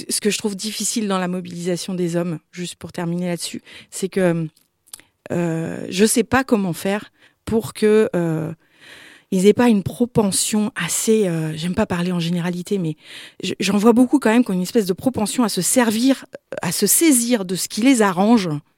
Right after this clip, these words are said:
dans ce qu'on propose de faire sauter, et pas du tout, euh, de ce qui est foncièrement dérangeant et compliqué. Euh, donc, euh, on entend, euh, le mec ma-, les mecs machos, là, qui disent, « Oh non, il faut pas le ménage, tu rigoles. »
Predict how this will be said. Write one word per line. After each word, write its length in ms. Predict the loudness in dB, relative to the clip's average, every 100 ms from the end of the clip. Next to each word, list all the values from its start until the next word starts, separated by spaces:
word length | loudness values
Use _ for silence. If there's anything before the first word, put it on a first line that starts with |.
| _ _ -4
dans 160 | 0 0
ce 80 | 0
qu'on 160 | -2
propose 560 | 0 4 6 8 6 6
de 100 | -2
faire 220 | -2 -2
sauter, 420 | 0 2 2 2 _ _ _ -20 -20 _
et 140 | 0 4
pas 180 | 6
du 180 | 6 4
tout, 340 | 2 4 4 2
euh, 180 | 2 2
de 300 | 4 2 2
ce 160 | -2
qui 340 | -6 -8 0 2
est 140 | 2
foncièrement 720 | 0 0 0 0 0 0 0 2
dérangeant 520 | 2 2 0 -2 -6 _ _ _ _ _ 2
et 100 | 2
compliqué. 640 | 2 0 -2 -6 -14 _ _ _ _ _ _ -20 -20 -16 -2
Euh, 540 | 2 4 2 0 -2
donc, 300 | 2 2 2
euh, 100 | 2 2
on 160 | 0 0
entend, 420 | 0 2 4 2
euh, 380 | 0 0 0 0
le 120 | 0
mec 240 | 0 0
ma-, 200 | 0 0
les 100 | 0
mecs 220 | 0 -2
machos, 420 | -2 -2 0 2 2
là, 340 | 2 0 -4
qui 200 | -6 -8
disent, « 180 | 0 2
Oh 100 | 4
non, 300 | 2 2 0
il 80 | -2
faut 80 |
pas 120 | -2 -2
le 60 |
ménage, 320 | 0 0 0
tu 120 | -2 -4
rigoles. » 340 | 2 2 2